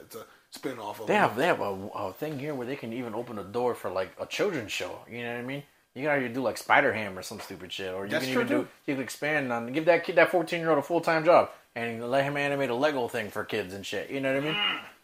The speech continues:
Speaker 2: Like, yeah, that's
Speaker 1: Lego shorts.
Speaker 2: Yeah, Lego
Speaker 1: Spider-Man
Speaker 2: shorts.
Speaker 1: Lego shorts.
Speaker 2: Yeah, you see
Speaker 1: Yeah.
Speaker 2: what I'm saying? Like, they're, there's, you, they're sitting on a pile of, of, like,
Speaker 1: Of
Speaker 2: amount
Speaker 1: money.
Speaker 2: of money, like, for sure, for sure.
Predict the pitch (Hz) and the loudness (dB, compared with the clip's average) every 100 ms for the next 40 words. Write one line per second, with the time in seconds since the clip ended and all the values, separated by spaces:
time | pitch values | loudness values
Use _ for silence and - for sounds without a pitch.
0 | _ - 147 - - 147 151 175 185 175 | _ -2 -2 2 6 6 8 8 6 4
1 | 226 190 - - 135 117 131 160 160 - | 6 4 2 -2 0 4 4 8 12 12
2 | 170 165 160 165 160 156 180 139 - - | 10 6 8 8 8 6 4 2 -2 -14
3 | - _ _ _ _ _ _ _ _ _ | -18 _ _ _ _ _ _ _ _ _
4 | _ _ - - 175 202 170 175 156 143 | _ _ -6 -4 -2 0 2 4 4 6
5 | 170 147 175 151 127 - 117 151 139 147 | 6 8 6 6 0 -10 -8 2 4 4
6 | - 135 127 95 95 113 107 101 98 98 | 4 2 2 -2 0 0 2 2 0 -2
7 | 95 92 90 90 139 107 135 107 104 87 | -4 -4 -4 0 2 4 2 2 -2 -4
8 | 90 92 - - - 104 90 - 90 101 | -8 -10 -10 -8 -2 -2 -2 -4 -6 -6